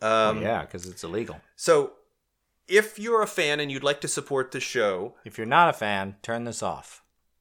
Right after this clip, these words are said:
Speaker 1: go to the message board and let us know if you're willing to make a investment. Think of it as an investment or an opportunity to make the world a better place than you found it.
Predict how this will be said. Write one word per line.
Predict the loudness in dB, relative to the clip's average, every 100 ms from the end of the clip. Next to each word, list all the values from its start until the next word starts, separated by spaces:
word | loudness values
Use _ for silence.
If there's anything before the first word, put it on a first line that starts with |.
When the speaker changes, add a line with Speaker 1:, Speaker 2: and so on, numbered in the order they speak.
| _ _
Speaker 1:
go | 0 2
to | 2
the | 0
message | 2 0 0 -6 -10 -6
board | -4 -2 -4 -10 _ _ _ 0
and | 0 -4 -14
let | -2 2 2
us | 2 0
know | 2 4
if | 2 -2
you're | -6 -2
willing | -2 -2 -6 -4
to | 0 -2 -4
make | -8 -6 -2
a | -2 -2 -6 _ _ _ _ _ _ _ -6
investment. | 2 4 4 -4 -8
Think | -10 -4
of | -2
it | -2
as | -2
an | -4
investment | -6 -2 -2 -2 -4 -6 -10 _ _ _ _ _
or | 0 2
an |
opportunity | 2 0 -4 -4 -2 -2 -4 -8 -14 _ _
to | -6 -4 -6 -6 -6 -8 -14 _ _ _
make | -4 -4 -2
the |
world | 2 2 4
a |
better | 2 2
place | 0 -4 -4 -6 -10
than | -6 -6
you | -4
found | -4 -4
it. | -6